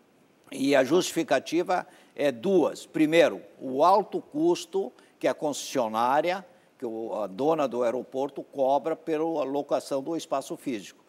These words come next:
E a logística, muitas vezes, também tem um custo alto pra entregar no aeroporto.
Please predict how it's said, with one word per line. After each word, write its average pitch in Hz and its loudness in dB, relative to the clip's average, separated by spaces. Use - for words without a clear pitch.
E 175 0
a 180 2
logística, 220 -4
muitas 123 -6
vezes, 143 -4
também 156 -6
tem 165 -6
um 156 -8
custo 143 -4
alto 151 0
pra 175 -2
entregar 175 0
no 170 -2
aeroporto. 170 -2